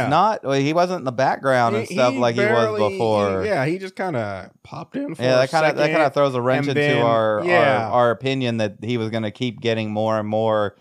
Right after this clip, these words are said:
Speaker 1: up in, up in there.
Speaker 2: Yeah, yeah. Um, I'm wondering, and it's not something they really focus on, and, uh, is,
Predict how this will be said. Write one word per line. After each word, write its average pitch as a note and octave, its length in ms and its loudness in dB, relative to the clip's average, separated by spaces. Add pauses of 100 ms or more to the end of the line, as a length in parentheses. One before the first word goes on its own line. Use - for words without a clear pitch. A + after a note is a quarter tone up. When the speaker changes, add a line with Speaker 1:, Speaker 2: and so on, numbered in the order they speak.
(460)
Speaker 1:
up A2 180 0
in, A2 220 -4
up A2 200 -2
in A2+ 200 -4
there. F#2 380 -8 (280)
Speaker 2:
Yeah, B2 240 -2 (120)
yeah. B2+ 260 -4 (360)
Um, E3+ 500 0 (140)
I'm C#4 220 0
wondering, D#3 640 0 (640)
and C#3 180 -2
it's C3 120 -6
not E3 140 -2
something D#3 140 -8
they C#3+ 80 -2
really C#3 280 -2
focus F3+ 440 -2
on, A#2 300 -4 (580)
and, B2+ 360 -4 (680)
uh, C#3 360 0
is, C3+ 380 -2